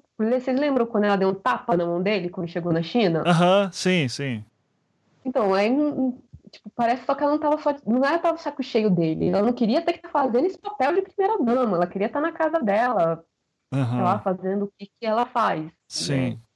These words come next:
Speaker 2: Uhum.
Speaker 1: Mas ela queria, não queria ter esse trabalho, porque primeira dama também é um trabalho. Ela pode se envolver, normalmente elas se envolvem com questões humanitárias, elas a-, organizam,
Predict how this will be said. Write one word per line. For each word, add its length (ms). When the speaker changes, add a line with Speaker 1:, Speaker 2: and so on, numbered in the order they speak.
Speaker 2:
Uhum. 380
Speaker 1:
Mas 340
ela 140
queria, 220
não 160
queria 340
ter 240
esse 320
trabalho, 680
porque 500
primeira 340
dama 280
também 380
é 60
um 60
trabalho. 440
Ela 120
pode 380
se 100
envolver, 440
normalmente 380
elas 140
se 60
envolvem 580
com 80
questões 360
humanitárias, 1160
elas 360
a-, 260
organizam, 600